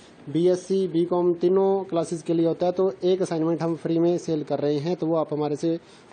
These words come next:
offer का फ़ायदा उठा सकते हैं। उसके लिए हमारा जो main channel है, उसका link नीचे दिया हुआ है, उसको subscribe करना होगा। और other जो assignment है, आपको अगर पीडीएफ़ लेनी है, तो वो आप हमारे से ले सकते हैं। तो उसका जो price रहेगा,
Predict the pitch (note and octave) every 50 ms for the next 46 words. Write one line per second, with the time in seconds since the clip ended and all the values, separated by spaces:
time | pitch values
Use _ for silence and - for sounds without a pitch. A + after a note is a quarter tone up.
0 | - E3 D#3 - F3 F3 E3 E3+ - E3 E3 E3 E3+ F3 E3 D#3+ D#3+ D#3 - F3
1 | E3+ - F#3+ F#3+ F#3 F#3 - - F#3+ F#3 F#3 F#3 F3+ F3 F3 F3 F3+ F3 E3+ E3+
2 | E3 F3 F3+ F#3 F3 F3 E3+ F3 E3+ E3+ E3+ D#3+ - - D#3+ D#3 E3 D#3 D#3 D#3
3 | D#3 D3 D#3 D3 C#3+ D#3+ E3+ F#3 F#3 F#3 F#3 F#3 F#3 E3+ F3 - E3+ D#3+ - E3
4 | D3 C#3+ - F#3 F#3+ F#3 F3 E3+ D#3 D3+ D3+ D3 D3 D3+ D3+ D#3 D#3+ D#3 D3+ -
5 | - - - - - - - - - D#3 E3 - - - F3+ F#3 G#3 G#3+ G3+ G3+
6 | G#3+ G#3+ G3+ G3+ G3 F#3+ G3 G3 G3 F#3+ G3+ G3 F#3+ F#3+ - - G3 G3 G3 F#3+
7 | G3 G3+ G3 - - F#3+ F#3+ G#3 G#3 G3+ G3+ - - - - - - - - -
8 | D#3+ D#3+ F3+ F#3+ G3+ G#3 F3+ F#3+ F#3+ F#3 F#3 F#3 F#3 G3+ G#3+ G#3 F#3+ F3+ - E3+
9 | E3 E3+ E3 E3 E3+ D#3+ - E3 E3+ F#3 F#3 G3 F#3 - - G3 F3+ F3 F#3 F#3
10 | F#3 F3+ - - - - - - - - - - - - - - - - - -
11 | - - - - - D3 - F#3 F3+ - G#3+ A3 G#3 G#3+ G3+ - G3 G3 G3+ A3
12 | A3 G3+ G3+ G3+ G3 G3 G3 G3 G3